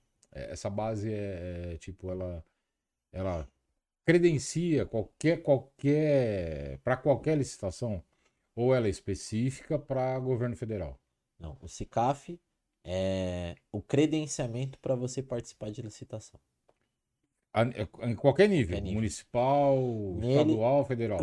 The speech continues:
Speaker 2: <clears throat> Isso.
Speaker 1: Então, eu, eu vou aqui trabalhar pra Prefeitura de São Paulo. Eu tenho que ter o, o
Speaker 2: Tem que ter o
Speaker 1: sicaf,
Speaker 2: sicaf.
Speaker 1: que é federal.
Speaker 2: Sim.
Speaker 1: Ah, então é isso que eu,
Speaker 2: É.
Speaker 1: eu, na, eu fico, fica uma dúvida na minha cabeça,
Speaker 2: É, porque
Speaker 1: então
Speaker 2: nele tá contido os quatro pilares, né, de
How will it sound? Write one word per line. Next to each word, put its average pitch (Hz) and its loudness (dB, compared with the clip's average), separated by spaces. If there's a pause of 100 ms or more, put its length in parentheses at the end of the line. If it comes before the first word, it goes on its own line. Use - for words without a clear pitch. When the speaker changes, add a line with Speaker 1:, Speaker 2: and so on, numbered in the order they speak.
Speaker 2:
<clears throat> 104 -6
Isso. 104 -4
Speaker 1:
Então, 139 4
eu, 120 -2 (360)
eu 90 -6 (140)
vou 80 -2
aqui 139 0
trabalhar 139 2
pra 139 0
Prefeitura 147 0
de - -2
São 202 0
Paulo. 131 0
Eu 90 -4
tenho 180 0
que 156 -10
ter 160 -2
o, 160 2
o 160 -2
Speaker 2:
Tem - -16
que - -20
ter 123 -8
o 123 -4
Speaker 1:
sicaf, 139 0
Speaker 2:
sicaf. - -10
Speaker 1:
que 156 -2
é 147 2
federal. 139 -2
Speaker 2:
Sim. 78 -14 (340)
Speaker 1:
Ah, 82 -8
então 78 -8
é 98 0
isso - -4
que 139 -2
eu, 117 -4
Speaker 2:
É. 82 -10
Speaker 1:
eu, 101 -8
na, 120 0
eu 135 2
fico, 135 -4
fica - -10
uma 151 0
dúvida 147 0
na 143 -4
minha 143 -4
cabeça, 113 -2
Speaker 2:
É, - -6
porque 101 -2
Speaker 1:
então 123 0
Speaker 2:
nele 135 6
tá 139 2
contido 135 -4 (220)
os 101 -8
quatro 135 4
pilares, 107 2 (280)
né, 92 -8
de 85 -6